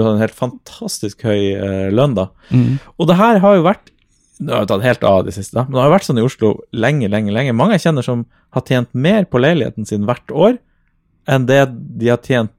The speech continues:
Speaker 1: i penger på jobbet, på en måte.
Speaker 2: Ja.
Speaker 1: For bare å bo, skal det, man trodde at det skulle ta slutt, men det tar jo ikke slutt, det er jo helt, jeg skjønner ikke.
Speaker 2: Nei,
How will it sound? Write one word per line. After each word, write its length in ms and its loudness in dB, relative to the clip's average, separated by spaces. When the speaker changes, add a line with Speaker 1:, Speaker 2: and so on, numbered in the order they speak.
Speaker 1:
i 160 -12
penger 320 -2
på 80 4
jobbet, 320 0
på 80 -6
en 60 -4
måte. 180 -8
Speaker 2:
Ja. 140 4
Speaker 1:
For 80 -8
bare 220 4
å 20 -6
bo, 240 -4
skal 240 -2
det, 60 -4
man 160 2
trodde 240 4
at 60 -4
det 20 -14
skulle 220 -8
ta 20 -2
slutt, 240 -4
men 220 -4
det 100 -18
tar 240 -2
jo 80 0
ikke 140 -4
slutt, 180 -8
det 80 -6
er 80 -2
jo 80 0
helt, 160 -6
jeg 140 -6
skjønner 180 -2
ikke. 160 -10
Speaker 2:
Nei, 80 4